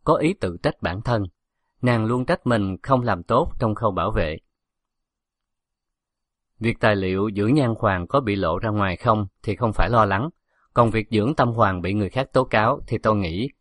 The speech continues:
chắc là do tôi vô ý tiết lộ ra ngoài. Hai việc này cứ để tạm ở đó đã. Còn người tên là Liễu Nhược Sương, tôi căn bản không biết cô ta, nên về sau không cần phải cố kỵ." Lâm Vân nói tới đây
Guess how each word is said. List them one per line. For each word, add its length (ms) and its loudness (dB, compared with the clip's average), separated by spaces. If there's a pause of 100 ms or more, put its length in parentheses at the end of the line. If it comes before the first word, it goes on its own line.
(140)
chắc 200 0
là 80 0
do 220 0
tôi 360 0
vô 180 0
ý 140 -2
tiết 260 -4
lộ 160 -2
ra 120 0
ngoài. 340 -2 (580)
Hai 180 2
việc 220 -4
này 340 -2
cứ 160 -2
để 140 0
tạm 320 -4
ở 60 -2
đó 160 2
đã. 220 -2 (600)
Còn 200 2
người 220 0
tên 180 2
là 100 4
Liễu 220 -2
Nhược 200 0
Sương, 360 0 (260)
tôi 140 4
căn 180 0
bản 240 -2
không 220 -2
biết 140 -2
cô 140 -2
ta, 280 -2 (360)
nên 160 -2
về 140 -4
sau 380 -4
không 260 -4
cần 240 -4
phải 180 -6
cố 200 0
kỵ." 200 -6 (1160)
Lâm 200 2
Vân 240 2
nói 160 0
tới 140 0
đây 280 -2